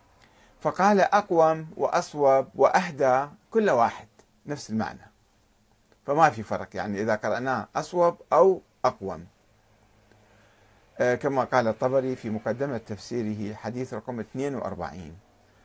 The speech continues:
"حدثنا يحيى بن داود الواسطي قال حدثنا أبو أسامة عن الأعمش"،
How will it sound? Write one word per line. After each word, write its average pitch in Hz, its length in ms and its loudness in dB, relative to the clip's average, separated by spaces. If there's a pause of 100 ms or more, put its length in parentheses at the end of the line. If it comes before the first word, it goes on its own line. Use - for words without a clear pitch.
(160)
"حدثنا 113 540 -4
يحيى 120 360 -2
بن 92 200 -6
داود 104 380 -2
الواسطي 139 680 -4 (640)
قال 123 160 4
حدثنا 123 680 -2
أبو 143 220 -2
أسامة 143 540 -4
عن 147 160 -2
الأعمش"، 92 840 -8